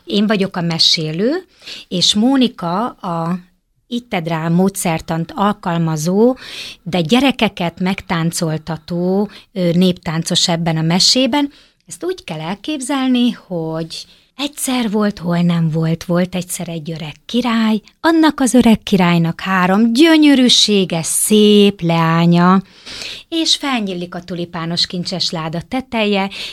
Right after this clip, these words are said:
és a három gyönyörűséges, szép leánynak már korona is kerül a fejére. A Mónika kiválassza a gyerekek közül a, a három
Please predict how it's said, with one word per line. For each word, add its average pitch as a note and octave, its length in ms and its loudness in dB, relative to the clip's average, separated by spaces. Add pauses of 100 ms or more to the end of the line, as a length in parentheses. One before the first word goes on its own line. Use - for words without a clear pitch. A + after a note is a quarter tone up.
és G3 200 -4
a F3+ 60 -2
három B3+ 360 0
gyönyörűséges, F#3 840 0
szép F3+ 400 -4
leánynak E3 540 -4
már D#3 300 -6
korona F3 360 -4
is D#3+ 220 -4
kerül F3 340 -6
a D#3+ 60 -4
fejére. E3 720 -6 (600)
A G3 300 -2
Mónika G#3 500 -2
kiválassza D#3+ 680 -8
a D#3 40 -8
gyerekek D#3 560 -10
közül D#3 440 -10
a, D#3 260 -10 (360)
a F#3+ 80 -16
három D#3+ 500 -6